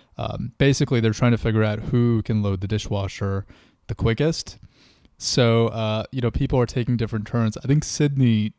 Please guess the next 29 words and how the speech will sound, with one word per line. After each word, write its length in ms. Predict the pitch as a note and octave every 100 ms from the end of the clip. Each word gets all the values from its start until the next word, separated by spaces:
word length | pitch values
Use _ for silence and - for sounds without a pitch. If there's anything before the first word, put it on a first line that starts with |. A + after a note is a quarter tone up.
| -
takes 220 | - A#2+
the 100 | A2+
first 320 | - A2 G#2
turn, 420 | - A2 G#2 G2+ - - _ _
and 200 | D3+ A2+
he 80 | A#2
does 180 | C3 C3
pretty 200 | - B2+
decently, 640 | A#2+ A#2+ A2 G2+ F#2+ G2 - _ - -
but 200 | A2 G2+
Bill 540 | B2 C3 B2+ A2 - _ -
wants 280 | A2 A2
to 100 | -
sort 180 | G#2+ A2
of 80 | G#2
size 300 | - G#2+ G2+
him 140 | G2
up 180 | A2 A2
a 40 | G2+
little 180 | F#2+
bit. 240 | F#2+ F#2+ F#2+ _ - - _
So 160 | - A#2
they 180 | B2+ B2
unload 460 | C3+ D3+ C#3 C#3
the 80 | B2
dishwasher, 720 | B2+ A#2 - G2+ F#2+ G2+ G2 G#2+ _ _ _ _ _ _ _ _ - -
and 200 | A#2 A2
Bill 280 | A#2 C3 C3
says, 680 | - A#2 G#2+ A2 A2 - -